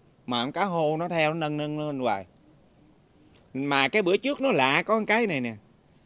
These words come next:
Ổng mà nằm bao, ổng thấy á, là cái gì quý cô bác? Ông nằm bao, ông thấy tại sao mà ông giống như một cái ông đầu chọc, phải không? Cái ông đầu chọc mà là giống như một ông nhà sư. Ông mới dòm kỹ là thấy con cá hô,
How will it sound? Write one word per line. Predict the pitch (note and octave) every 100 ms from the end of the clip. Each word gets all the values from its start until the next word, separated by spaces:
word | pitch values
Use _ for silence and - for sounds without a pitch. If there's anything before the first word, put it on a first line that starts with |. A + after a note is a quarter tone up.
| _ _ _ _ _
Ổng | - E3+
mà | A#3
nằm | E3 D3 F#3+
bao, | F#3
ổng | F#3+ G#3+
thấy | A3 D#4+ G#4
á, | A#4+ - _ _ -
là | D3 C#3+
cái | G#3+
gì | E3 D3
quý | E3+ A#3
cô |
bác? | F#3 A3 A3+ _ _ _ _ _ _ _
Ông | - F3 G3+
nằm | C#3+ E3
bao, | F#3+ G3
ông | G#3+
thấy | A3 C#4 C4
tại | C3+ D3
sao | E3 F#3 F#3 F3+
mà | C3 B2 A#2 A2+ -
ông | - G3 G3 G3 G3
giống | A3+ C#4 A#3+
như | G#3 G3+
một | D3+ B2 C3
cái | -
ông | F3+ F3
đầu | B2+ G2
chọc, | - G#2+ _ - - - - _ _ -
phải | D3
không? | D3 A#2+ _ _ _ _ _ _
Cái | -
ông | D#3+ C3+
đầu | A#2
chọc | G2+ A2 - _ _ _ _ _ _ -
mà | B2 A#2+ A2
là | G#2+ G#2
giống | A2+ G3+ G#3
như | D3+
một | C3
ông | G#2+ D3+
nhà | A#2+ A2
sư. | D#3 D3 D3 - _ _ _ _ _
Ông | - E3
mới | C#3+
dòm | B2+ A#2 G#2+
kỹ | A2 C#3
là | D3 A#2
thấy | C#3
con | D#3+ C#3
cá | D3+
hô, | E3+ C#3+ D3